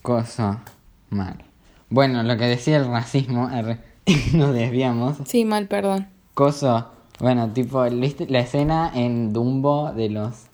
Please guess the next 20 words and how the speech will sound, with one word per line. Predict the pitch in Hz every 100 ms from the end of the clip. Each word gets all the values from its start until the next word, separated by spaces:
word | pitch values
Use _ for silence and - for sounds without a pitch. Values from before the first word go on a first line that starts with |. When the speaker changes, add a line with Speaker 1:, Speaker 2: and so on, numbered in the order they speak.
| - _ _
Speaker 1:
de | 104 110
los | 107 107 104
cuervos | - 117 120 123 120
esos | 127 117 131
que | 117
son | 107 117 113
negros | 110 113 131 131 113 - - -
y | 104
hablan | 110 123 120
como | 117 113
negros? | 113 131 139 135 139 123 123 - -
Speaker 2:
Ah. | 233 226 220
Speaker 1:
O |
sea, | 160
como | 127 117
estereotipo | - 120 113 101 131 135
de | 123
negro. | 123 135 147 151
Speaker 2:
Sí, | 147 254 240
sí. | 254 240